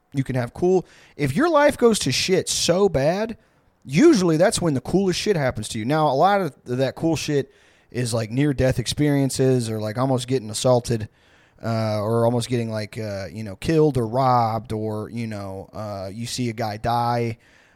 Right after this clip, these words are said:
uh, or, you know, you see a friend die, or, you know, somebody overdoses that you love. Um, but all of those things, that's like, uh, if there's one thing that people love in America, it's like a redemption arc.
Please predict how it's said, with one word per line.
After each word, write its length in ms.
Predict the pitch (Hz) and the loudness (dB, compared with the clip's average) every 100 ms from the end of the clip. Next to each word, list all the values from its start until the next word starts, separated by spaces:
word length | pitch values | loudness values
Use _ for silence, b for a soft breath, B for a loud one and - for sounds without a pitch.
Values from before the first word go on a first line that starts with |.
| b | b
uh, 540 | 113 113 110 107 107 104 | -8 -6 -6 -6 -8 -6
or, 420 | 123 120 113 113 | -4 -2 -2 -2
you 200 | 110 113 | -4 -4
know, 360 | 113 107 104 104 | -6 -8 -8 -10
you 140 | 104 110 | -8 -8
see 180 | 127 | -4
a 40 | 110 | -4
friend 360 | - 123 120 | -4 -4 -4
die, 680 | 117 113 113 113 117 113 113 | -4 -2 -2 0 0 0 -2
or, 200 | 113 110 | -2 -4
you 120 | 110 110 | -6 -8
know, 180 | 110 | -8
somebody 320 | 107 120 120 113 | -6 -4 -2 0
overdoses 640 | 113 113 110 113 - 110 | 0 0 -2 -4 -2 -4
that 100 | 107 | -6
you 140 | 101 110 | -6 -4
love. 420 | 117 113 113 - b b b b - | -2 -2 -4 -8 b b b b -14
Um, 480 | 110 107 104 - - | -10 -10 -12 -14 -20
but 400 | 135 170 170 - _ _ _ | 2 6 6 2 _ _ _
all 200 | 160 196 | 4 6
of 60 | 214 | 8
those 220 | 220 196 | 8 6
things, 420 | - 208 214 196 | 4 0 0 -4
that's 320 | - 147 151 190 | -4 -2 0 2
like, 240 | 180 - | 0 2
uh, 60 | 165 | -2
if 140 | 127 | 0
there's 160 | 139 135 | 0 0
one 200 | 175 180 | -2 -2
thing 400 | 185 175 156 131 | -4 -4 -4 -4
that 220 | 127 - | -4 -4
people 260 | 156 135 | -6 -2
love 160 | 135 139 | 0 0
in 80 | 127 | 0
America, 400 | 117 123 120 123 | -2 0 -2 -2
it's 180 | 107 - | -4 -4
like 180 | 120 113 | -4 -6
a 40 | |
redemption 540 | 110 110 120 113 107 | -10 -4 -2 -2 -6
arc. 260 | 107 110 - | -10 -12 -16